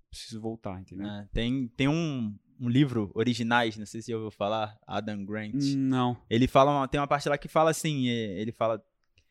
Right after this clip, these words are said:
Speaker 2: cara, pra pessoa ser original, né, pra ela
Speaker 1: Sim.
Speaker 2: conseguir ser ela mesma, conseguir fazer tudo que ela quer, ela precisa de uma mínima base de segurança.
Speaker 1: Sim.
Speaker 2: E parece que é basicamente isso, né? Tipo, pra você conseguir treinar, a gente vai falar mais sobre isso, oito horas por dia de vez em quando,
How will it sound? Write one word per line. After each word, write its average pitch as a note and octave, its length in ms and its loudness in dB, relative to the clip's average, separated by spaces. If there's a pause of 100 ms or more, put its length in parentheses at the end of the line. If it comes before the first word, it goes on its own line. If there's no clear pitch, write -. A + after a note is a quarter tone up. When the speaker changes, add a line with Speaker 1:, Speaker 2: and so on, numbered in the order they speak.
(160)
Speaker 2:
cara, A#2+ 300 6 (420)
pra D#3 140 8
pessoa F#3+ 220 6
ser F3+ 160 6
original, D3 520 6
né, A#2+ 200 -2
pra A#2+ 180 0
ela B2+ 220 4
Speaker 1:
Sim. A2 80 4
Speaker 2:
conseguir C#3 480 -2
ser - 240 0
ela C3+ 180 2
mesma, B2+ 260 -2
conseguir B2 280 -8
fazer C3 320 -2
tudo D3 260 -14
que - 80 0
ela B2+ 160 6
quer, C#3+ 400 2 (320)
ela B2 160 6
precisa D#3+ 260 0
de D#3 80 -6
uma D#3+ 140 -2
mínima D#3+ 340 -2
base C3 280 0
de B2 80 -14
segurança. A2+ 640 -2 (180)
Speaker 1:
Sim. A#2 380 2
Speaker 2:
E A#2+ 100 2
parece C3+ 380 6
que D#3+ 80 4
é D3+ 120 6
basicamente D3 720 0
isso, B2 160 -2
né? A#2 160 0
Tipo, A#2 240 -6
pra C3+ 160 8
você B2+ 240 2
conseguir D3+ 580 0 (280)
treinar, C3 420 4
a A2 60 0
gente G#2+ 240 -10
vai B2 120 4
falar B2+ 280 0
mais C3 160 -2
sobre C3 200 0
isso, - 200 -2
oito C#3 280 -2
horas B2+ 200 6
por A#2+ 180 -2
dia A#2 160 -4
de A2+ 60 -8
vez A2+ 180 -6
em A2+ 80 -6
quando, B2+ 320 2